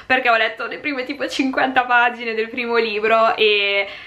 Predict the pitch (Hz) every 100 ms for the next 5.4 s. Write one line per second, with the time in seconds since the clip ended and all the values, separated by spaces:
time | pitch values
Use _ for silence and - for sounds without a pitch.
0 | - - 226 220 226 233 240 233 - 202
1 | 208 214 226 262 208 208 202 208 208 202
2 | 196 220 226 247 240 226 226 220 208 214
3 | 208 202 - 208 196 - 226 233 220 202
4 | 208 202 196 220 226 240 220 196 196 190
5 | 208 208 208